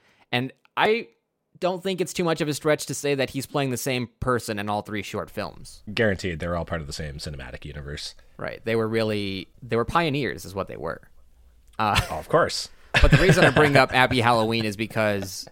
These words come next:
Speaker 1: we're gonna continue to mention Spirit They're Gone, Spirit They Vanished, uh,
Speaker 2: Yes.
Speaker 1: as it's a great album. But I specifically bring it up because this month we've gotten the twenty twenty-three remaster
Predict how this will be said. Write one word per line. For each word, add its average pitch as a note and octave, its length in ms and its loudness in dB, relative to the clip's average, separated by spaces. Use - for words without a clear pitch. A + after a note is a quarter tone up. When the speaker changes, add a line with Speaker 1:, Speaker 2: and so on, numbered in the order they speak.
Speaker 1:
we're A#2 300 -2
gonna A#2 160 0
continue D3 380 -2
to A#2+ 60 4
mention A2+ 460 0
Spirit A2+ 300 0
They're G#2+ 120 0
Gone, G#2+ 200 0
Spirit G#2+ 300 -2
They G2+ 100 -4
Vanished, G2 600 -8
uh, G2+ 160 0
Speaker 2:
Yes. - 80 -2
Speaker 1:
as A2 160 -2
it's G#2+ 100 -10
a G#2 40 -10
great G#2+ 240 -2
album. F#2+ 400 -4
But A#2 260 -2
I B2+ 100 2
specifically F3 500 -4
bring A#2+ 200 -2
it A#2+ 80 2
up A#2 120 0
because A2+ 300 -2
this D#3 220 0
month B2 240 -2
we've A#2+ 180 0
gotten A#2+ 300 0
the G#2 400 -4
twenty D3+ 280 -4
twenty-three B2 440 -4
remaster A#2 920 -2